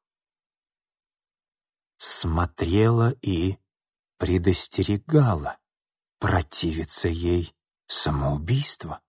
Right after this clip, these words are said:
Я осторожно высвободил руку. "Обещаний не нарушаю. И тебе не советую". На его лице промелькнуло нечто похожее на удивление,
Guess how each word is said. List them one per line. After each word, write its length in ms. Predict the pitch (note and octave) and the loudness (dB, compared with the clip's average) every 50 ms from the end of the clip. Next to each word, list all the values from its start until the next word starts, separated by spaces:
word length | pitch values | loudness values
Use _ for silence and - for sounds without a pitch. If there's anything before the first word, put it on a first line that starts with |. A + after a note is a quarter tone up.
| _ _ _ _ _ _ _ _ _ _ _ _ _ _ _ _ _ _ _ _ _ _ _ _ _ _ _ _ _ _ _ _ _ _ _ _ _ _ _ _ _ _ _ _ _ _ _ _ _ _ _ | _ _ _ _ _ _ _ _ _ _ _ _ _ _ _ _ _ _ _ _ _ _ _ _ _ _ _ _ _ _ _ _ _ _ _ _ _ _ _ _ _ _ _ _ _ _ _ _ _ _ _
Я 300 | D2 D#2+ D#2+ E2+ F2 G2+ | -2 2 2 4 4 2
осторожно 640 | G2 - - - A2 G2 F#2+ F#2+ F#2 G2+ G2 F#2+ | 0 -2 -2 -2 0 2 2 2 2 2 2 2
высвободил 720 | F#2 F2 F2+ F2+ - - - G2 F#2 G2+ F#2+ G2+ A2+ G#2+ A2+ | 2 0 -2 -2 -4 -2 -4 -2 -2 -2 -2 0 0 0 2
руку. 500 | A2 G2 E2+ D2+ - - - E2+ D#2 - _ _ _ _ _ _ _ _ _ _ _ | 0 0 -2 -4 -6 -8 -6 -6 -6 -8 _ _ _ _ _ _ _ _ _ _ _
"Обещаний 840 | _ F#2 F#2 E2+ E2 F#2 F2 - - - B2 A#2 - A#2+ G2 F2+ E2+ | _ 2 2 4 4 4 4 4 4 6 6 8 8 8 6 6 6
не 120 | E2 F2 | 4 4
нарушаю. 800 | F#2 F#2 F#2 F#2+ G#2+ G#2+ - - - E2+ D#2+ D2+ C#2 C#2+ D2+ - - _ _ _ _ _ _ _ _ _ _ _ | 4 4 4 4 4 2 2 0 0 0 0 0 0 -2 -4 -8 -10 _ _ _ _ _ _ _ _ _ _ _
И 140 | F#2+ G2 F#2+ | 0 0 2
тебе 580 | - - C3 A2 F2+ F2+ E2+ E2 D2+ D2+ C#2+ - _ _ _ _ _ _ _ _ _ _ _ _ _ _ _ _ _ _ _ _ _ _ _ _ _ _ | 4 2 4 6 6 6 6 6 4 0 -6 -12 _ _ _ _ _ _ _ _ _ _ _ _ _ _ _ _ _ _ _ _ _ _ _ _ _ _
не 140 | - G2 G2 | 2 4 4
советую". 760 | E2+ - - F#2 E2+ E2 E2+ D#2+ D2+ - E2 D#2 D#2 D#2 D#2 - _ _ _ _ _ _ _ _ _ _ _ _ _ _ _ _ _ _ _ _ _ _ _ _ _ _ _ _ _ _ _ _ _ | 4 4 4 4 4 6 4 2 2 2 0 0 0 0 -4 -6 _ _ _ _ _ _ _ _ _ _ _ _ _ _ _ _ _ _ _ _ _ _ _ _ _ _ _ _ _ _ _ _ _
На 120 | E2+ E2+ | 4 6
его 160 | F#2 G2+ A#2 | 6 8 10
лице 320 | C#3+ F3 D#3+ - - F3 D3+ | 10 8 8 8 6 4 4
промелькнуло 640 | - C#3+ C#3+ C3 C3 B2 B2 - - C#3+ C#3 C3+ B2+ | 8 8 8 8 8 6 6 4 4 6 6 8 6
нечто 460 | A#2 A#2 B2 B2 - - - - A#2 | 6 6 4 4 2 0 2 0 2
похожее 640 | - - A2+ G#2+ - - A2+ G#2+ G#2 G2 G#2 G#2+ G#2 | 4 4 2 2 4 4 6 6 6 6 4 4 4
на 160 | G#2 G#2 G#2 | 4 4 4
удивление, 920 | G#2+ G#2 G#2 G#2+ B2 B2 B2 A#2 G#2 F2+ D#2+ D2+ D2+ D2+ D#2 D#2+ E2 E2 - | 2 2 2 2 2 2 2 2 4 2 4 2 2 2 2 0 0 -2 -6